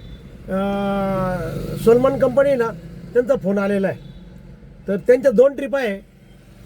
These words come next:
अं, व्हीआरएल ट्रान्सपोर्ट आहे ना, त-, तपोवन रोडला, तिथं दोन ट्रिपा मारायच्या त्यांच्या.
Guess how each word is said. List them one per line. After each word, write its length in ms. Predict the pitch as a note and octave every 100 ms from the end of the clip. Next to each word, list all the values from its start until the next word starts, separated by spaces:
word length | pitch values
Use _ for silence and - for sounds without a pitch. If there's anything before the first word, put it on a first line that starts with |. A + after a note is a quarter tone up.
| - - -
अं, 500 | F#3 G3 G3 G3+ F#3+
व्हीआरएल 440 | F#3+ A3 A#3+ B3
ट्रान्सपोर्ट 400 | A#3 A#3+ A3 C4+
आहे 80 | A#3+
ना, 180 | G#3+ G#3
त-, 420 | - F#3+ F#3 G3
तपोवन 340 | G3+ A#3+ A#3
रोडला, 380 | G#3+ A3 G#3 A3 G#3 - - - - - -
तिथं 240 | A3 G#3+ D3 - - - - - -
दोन 200 | F#3+ B3+
ट्रिपा 220 | A#3+ B3
मारायच्या 360 | A3 G3 F#3 F3
त्यांच्या. 280 | D#3+ D3